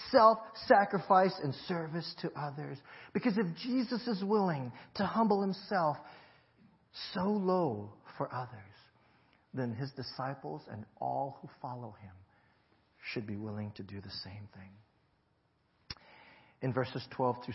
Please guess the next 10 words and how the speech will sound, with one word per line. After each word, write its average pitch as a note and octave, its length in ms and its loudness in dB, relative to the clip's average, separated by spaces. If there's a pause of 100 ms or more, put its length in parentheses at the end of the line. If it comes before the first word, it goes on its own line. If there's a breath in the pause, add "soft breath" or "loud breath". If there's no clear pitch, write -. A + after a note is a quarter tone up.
seventeen, B2+ 480 -4
Jesus C3 380 -6
says, C3 180 -6
"Do E3 100 0
you A3 260 0
understand F#3 1040 -4 (520 soft breath)
what D#3+ 160 -2
I G#3 60 0
have B2+ 260 -2
done C3+ 260 -2